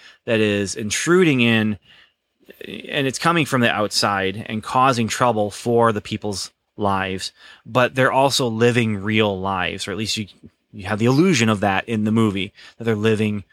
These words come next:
real lives. That's what makes a monster movie work. When I watch a Godzilla movie, the best of them are Godzilla movies where you have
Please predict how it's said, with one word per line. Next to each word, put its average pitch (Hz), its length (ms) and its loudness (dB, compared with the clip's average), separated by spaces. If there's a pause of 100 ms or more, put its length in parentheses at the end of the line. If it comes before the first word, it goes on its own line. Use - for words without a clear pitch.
(320)
real 107 240 2
lives. - 480 -2 (360)
That's 117 300 0
what 117 140 0
makes 101 440 -2 (120)
a 104 100 -6
monster 98 320 -4
movie 98 180 -8
work. 101 280 -8
When 117 140 2
I 131 100 6
watch 143 300 2
a 131 40 -2
Godzilla 110 500 2
movie, 107 460 0 (400)
the 120 80 -2
best 127 500 -2
of 110 160 -2
them 107 360 0
are 107 260 2
Godzilla 107 400 0
movies 101 640 0 (360)
where 110 340 2
you 107 180 2
have 117 540 0